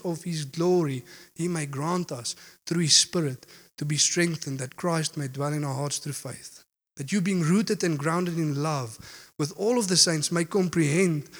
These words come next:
the breadth and the length and the depth in the love of God, that you might be filled with all the fullness of Christ." From salvation to maturity, I pray for it firstly. That is why I bow my knee before the Father,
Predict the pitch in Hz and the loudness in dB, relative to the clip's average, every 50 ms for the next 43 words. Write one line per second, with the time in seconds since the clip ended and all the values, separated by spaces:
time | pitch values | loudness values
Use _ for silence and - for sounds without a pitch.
0 | - - - - _ - 151 131 131 165 180 156 143 - - - - - 156 156 | -20 -20 -20 -10 _ -4 -4 0 2 2 2 0 -2 -6 -12 -12 -6 -4 -2 0
1 | 147 139 135 151 156 156 151 156 160 147 143 151 139 139 147 151 135 - - - | 0 0 0 0 0 0 -2 -4 -4 -4 -4 -6 -6 -4 -4 -4 -4 -6 -8 -12
2 | - - 156 135 131 127 135 151 165 165 156 147 147 147 151 143 131 123 120 131 | -10 -8 -6 -4 -4 -4 -2 -2 -2 -2 -4 -4 -4 -4 -4 -2 -4 -4 -6 -8
3 | 139 131 - 170 165 156 147 - - - - - - 190 175 175 175 160 147 - | -8 -6 -4 -2 -2 -2 -4 -6 -8 -10 -8 -6 -2 -2 -2 -2 -2 -4 -6 -8
4 | - 165 143 131 - - - 170 160 160 160 151 - - - - _ _ _ _ | -8 -8 -8 -8 -10 -8 -6 -4 -4 -2 -2 -4 -4 -6 -8 -12 _ _ _ _
5 | - - 139 - - - - 135 123 113 - - - - _ _ _ _ _ _ | -16 -14 -14 -14 -16 -16 -16 -16 -16 -14 -14 -14 -14 -16 _ _ _ _ _ _
6 | _ _ _ _ _ _ _ _ _ - - 208 226 233 233 214 - 214 202 180 | _ _ _ _ _ _ _ _ _ -6 0 0 2 4 6 6 6 6 4 4
7 | 170 190 196 202 190 170 - 151 131 123 117 - - - - - - _ _ _ | 4 4 4 4 2 0 0 -2 -2 -4 -6 -12 -18 -20 -20 -20 -20 _ _ _
8 | - - 196 185 180 156 - - 180 170 165 160 151 - 131 117 110 - - _ | -6 -2 0 0 0 0 2 2 2 2 2 0 -2 -6 -10 -12 -12 -14 -20 _
9 | _ _ _ _ _ - - 151 147 - - - 180 175 175 165 - - 147 127 | _ _ _ _ _ -6 -6 -6 -6 -4 -4 -2 -2 0 0 -2 -2 -4 -6 -6
10 | - - - - 151 139 131 - - - 117 - - - - - - - 170 180 | -6 -10 -8 -6 -4 -4 -4 -4 -6 -8 -10 -14 -18 -20 -20 -14 -6 -2 0 0
11 | 190 190 170 147 160 151 165 165 170 170 151 156 147 131 - - 156 156 165 170 | 2 2 0 0 0 0 0 0 0 0 0 -2 -4 -4 -4 -6 -4 -4 -4 -4
12 | 170 165 156 151 147 139 147 147 160 147 143 - - 156 147 131 - - - 131 | -2 -2 -2 -2 -2 -2 -4 -4 -4 -6 -8 -8 -8 -8 -8 -8 -8 -10 -10 -10
13 | 127 127 113 117 | -10 -10 -12 -14